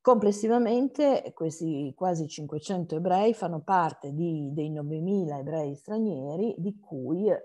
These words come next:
seimilatrecento sono internati nei campi, eh, di, eh, in concentramento fascisti oppure in comuni, eh, con ospitati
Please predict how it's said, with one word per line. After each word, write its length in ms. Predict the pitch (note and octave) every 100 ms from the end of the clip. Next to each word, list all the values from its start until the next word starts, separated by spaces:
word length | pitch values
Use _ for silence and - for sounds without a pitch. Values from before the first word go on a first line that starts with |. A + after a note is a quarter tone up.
| - C3+ B2
seimilatrecento 1040 | B2 - F#3 E3 C#3+ D3 G3+ G3+ C3+ C3 F#3
sono 320 | - C3 C3+ -
internati 920 | G#3 F#3 - E3 D#3+ C#3 C3 C3 G#3+
nei 180 | F#3+ D#3
campi, 600 | C3+ C#3 D#3+ - A3+ - _ _ _ _ _
eh, 380 | - D#3+ D3+ C#3+
di, 380 | D3 G#3 F3+ -
eh, 380 | C3 B2 B2 B2
in 300 | D3+ C3 B2+
concentramento 800 | B2+ D3+ D#3+ D#3+ E3+ F#3+ D#3+ -
fascisti 680 | C3 F#3 - A3 A#3 - C4+
oppure 680 | - A#3 - E3 B2+ C3+ C#3 -
in 200 | F3+ E3
comuni, 720 | A3 G#3+ D3+ C3 C#3+ F#3 F#3
eh, 340 | - C#3 C#3+ C3
con 440 | - D3 C#3 D#3+
ospitati 1120 | D#3+ - D3 - D#3+ C3 C3+ C#3+ - G3+ G3+